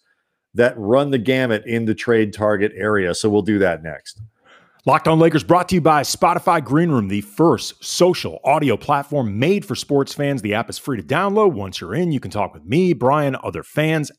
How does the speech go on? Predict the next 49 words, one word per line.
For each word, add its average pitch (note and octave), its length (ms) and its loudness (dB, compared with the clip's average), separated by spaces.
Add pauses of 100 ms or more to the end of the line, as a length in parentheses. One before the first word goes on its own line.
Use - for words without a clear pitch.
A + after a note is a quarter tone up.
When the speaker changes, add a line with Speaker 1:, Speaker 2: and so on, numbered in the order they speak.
Speaker 2:
athletes, D#3 560 -2
insiders E3 580 0
in G#2 140 -2
real E3+ 180 6
time D3 260 -6
about G#2+ 220 -4
your G2 100 -16
favorite C3+ 360 0
team, D3 280 -2 (140)
the A2 60 -4
Lakers, B2 640 0 (320)
or C#3 180 4
other A2+ 160 -2
sports. A3+ 420 4
We're C#3 100 -2
gonna C3 100 0
be G#2 100 -4
hosting C#3+ 540 -2
rooms C#3+ 280 -2
for G2 120 -6
Locked G#2+ 320 -4
On G2+ 120 -2
Lakers C3+ 320 -2
once A#2 240 -4
a G2 60 -4
week, C#3+ 340 0 (280)
Fridays, D#3 640 4
noon C#3 380 6
Pacific D#3+ 480 -2
time. F#2 240 -4
Unless F#2+ 340 -4
you D#3+ 100 -4
hear B2+ 280 0
otherwise, C3 560 2
you F#2+ 60 -12
can F#2+ 140 -12
join A#2+ 280 -4
us A2 100 -10
in G2+ 60 -10
the F2 40 -14
conversation, C#3+ 760 -2
an - 380 -10
extension C3+ 560 0
of C3+ 260 0
the A2+ 80 -2
Locked A2+ 320 -4
On A#2 100 0
Lakers A2 260 -2
podcast B2+ 640 0